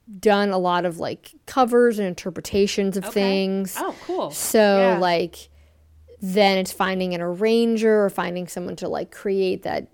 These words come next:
Speaker 1: that, like, underlying track that we go in to
Speaker 2: Totally.
Speaker 1: then record against. And then, yeah, it's just, like,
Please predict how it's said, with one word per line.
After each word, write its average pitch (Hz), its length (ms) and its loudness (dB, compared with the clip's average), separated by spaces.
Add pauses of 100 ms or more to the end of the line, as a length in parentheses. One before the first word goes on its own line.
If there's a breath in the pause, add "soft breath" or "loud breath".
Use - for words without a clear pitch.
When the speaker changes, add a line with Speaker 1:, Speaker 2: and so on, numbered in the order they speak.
Speaker 1:
that, - 320 -8
like, - 360 -14
underlying 180 640 -4
track 220 680 2
that 175 120 -6
we 180 80 -4
go 180 180 0
in 180 120 -2
to - 80 -
Speaker 2:
Totally. 170 160 -4
Speaker 1:
then 175 120 -4
record 190 320 -2
against. 185 500 -2 (460 loud breath)
And 226 200 4
then, 220 140 4
yeah, 294 180 2
it's - 80 -4
just, 208 140 -4
like, 196 140 0